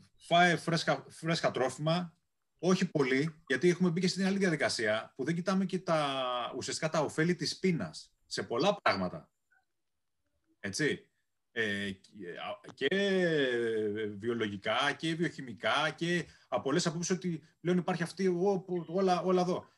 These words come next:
Η πείνα είναι καλό πράγμα. Όχι εδώ πάνω, ε.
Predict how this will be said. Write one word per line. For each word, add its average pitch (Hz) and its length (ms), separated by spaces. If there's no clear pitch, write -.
Η 127 120
πείνα 180 300
είναι 202 120
καλό 180 240
πράγμα. 104 380
Όχι 127 200
εδώ 131 140
πάνω, 120 260
ε. 101 100